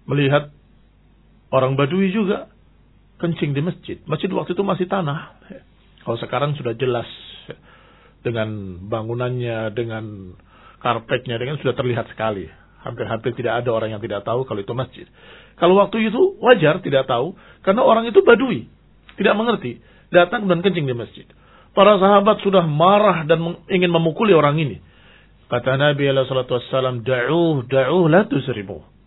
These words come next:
Biarkan dia, biarkan dia. Jangan diputus kencingnya. Biarkan sampai selesai. Setelah selesai dipanggil, "Inna hadza masjid." Ini adalah masjid. Lissalah, liibadatillah, wa liqiraatil Qur'an.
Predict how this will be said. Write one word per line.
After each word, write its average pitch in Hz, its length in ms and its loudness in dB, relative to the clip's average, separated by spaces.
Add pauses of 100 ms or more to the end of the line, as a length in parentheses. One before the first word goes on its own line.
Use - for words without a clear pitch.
(140)
Biarkan 175 400 0
dia, 123 200 0
biarkan 139 360 -2
dia. 98 240 -12 (360)
Jangan 214 240 2
diputus 196 400 -6
kencingnya. 104 520 -12 (240)
Biarkan 190 360 -2 (200)
sampai 185 160 -6
selesai. 117 340 -12 (460)
Setelah 113 160 -8
selesai 123 280 -8
dipanggil, 98 480 -14 (160)
"Inna 123 320 -6
hadza 107 680 -10 (280)
masjid." - 400 -12 (400)
Ini 127 240 -4
adalah 107 240 -8
masjid. - 400 -14 (1300)
Lissalah, 117 800 -6 (360)
liibadatillah, 117 1080 -6
wa 110 80 -6
liqiraatil 113 640 -6
Qur'an. 117 480 -6